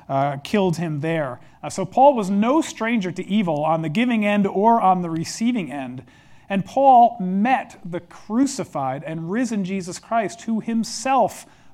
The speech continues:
was quite familiar with evil. Jesus suffered and died under the hands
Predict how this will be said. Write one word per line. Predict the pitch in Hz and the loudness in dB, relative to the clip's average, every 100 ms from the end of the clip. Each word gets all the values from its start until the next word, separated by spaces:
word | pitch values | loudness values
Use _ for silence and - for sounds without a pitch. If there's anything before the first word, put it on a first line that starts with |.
| - | -6
was | 196 | -6
quite | - - 190 196 | -6 -2 0 -2
familiar | - 214 202 170 151 135 139 - _ _ | -6 -2 -2 -2 -4 -6 -10 -14 _ _
with | 175 180 - | -4 -4 -4
evil. | 175 160 147 131 - - - - | -4 -4 -6 -10 -16 -20 -20 -16
Jesus | 139 175 180 185 | -8 -6 -4 -6
suffered | - 233 226 180 147 143 | 2 4 4 2 -8 -8
and | 170 170 | -8 -6
died | 151 175 185 156 | 2 6 6 4
under | 165 202 | 0 -2
the | 220 202 | 0 0
hands | - 160 151 151 | 0 -6 -6 -8